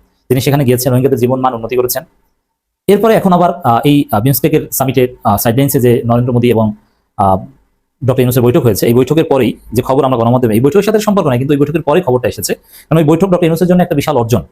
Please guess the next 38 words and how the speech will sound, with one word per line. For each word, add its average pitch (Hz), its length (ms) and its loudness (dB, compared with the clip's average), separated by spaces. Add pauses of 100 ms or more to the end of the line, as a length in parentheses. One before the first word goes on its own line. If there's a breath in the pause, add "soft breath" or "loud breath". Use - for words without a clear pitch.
(440)
যে 127 140 2
নরেন্দ্র 156 300 2
মোদীকে 147 320 0
নাকে 143 280 0
খত 139 160 -2
দিয়ে 160 340 2 (140)
বসাতে 120 240 -2
পেরেছেন। 90 300 -6 (420)
এরপর 185 200 2
যে 190 100 2
খবরটা, 170 320 0
এরা 151 140 2
ডক্টর 151 180 -2
ইউনূসের 156 260 0
জন্য 180 120 -6
আরেক 123 280 2
বড় 117 140 2
অর্জন, 80 220 -6 (1000)
যুগান্তকারী 160 540 2
অর্জন, 82 260 -6
অকল্পনীয়। 175 480 -2
আমরা 131 140 0
কেউ 151 80 0
কল্পনা 160 260 0
করিনি 131 320 0
যে 117 80 2
এত 107 120 0
বড়। 95 160 -2 (520)
প্রথম 196 200 2
ধাপে 185 200 2
এক 165 220 0
লাখ 165 160 2
আশি 147 200 2
হাজার 156 140 4
রোহিঙ্গাকে 139 260 2
নিতে 135 140 0
সম্মত 123 280 0
মিয়ানমার। 85 300 -2